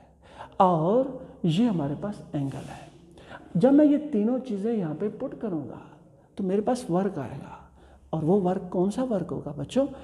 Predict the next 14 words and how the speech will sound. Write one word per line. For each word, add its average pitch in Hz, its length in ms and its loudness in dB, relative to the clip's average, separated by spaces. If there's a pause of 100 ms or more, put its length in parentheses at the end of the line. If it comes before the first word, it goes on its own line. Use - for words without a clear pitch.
(180)
ये 247 140 10
जो 285 140 8
वर्क 165 240 4
होगा 196 360 0 (120)
ये 180 200 4 (260)
आर 165 240 2
वन 233 240 6
से 330 220 2 (260)
आर 180 220 6
टू 220 140 6
तक 196 200 -2
का 175 120 -2
वर्क 143 260 -4
होगा। 156 340 -6